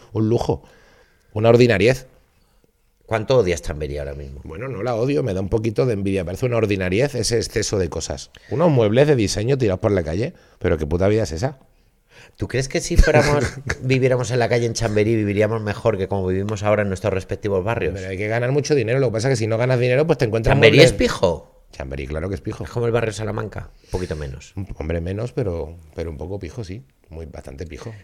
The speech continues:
Speaker 2: El barrio Salamanca es fuerte, ¿eh? El barrio
Speaker 1: Sal-
Speaker 2: Salamanca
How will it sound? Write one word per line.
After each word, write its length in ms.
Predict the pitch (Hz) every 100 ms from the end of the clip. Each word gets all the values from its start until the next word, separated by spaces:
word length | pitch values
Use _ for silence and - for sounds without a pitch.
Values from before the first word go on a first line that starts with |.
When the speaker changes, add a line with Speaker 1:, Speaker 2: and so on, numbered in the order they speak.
| _
Speaker 2:
El 60 | 73
barrio 180 | 80 90
Salamanca 320 | 92 87 90
es 60 | 104
fuerte, 380 | 113 - - 82
¿eh? 40 |
El 1400 | 127 160 _ _ _ _ _ _ - _ _ _ - 80
barrio 160 | 95
Speaker 1:
Sal- 20 |
Speaker 2:
Salamanca 960 | 90 90 80 82 104 98 80 78 71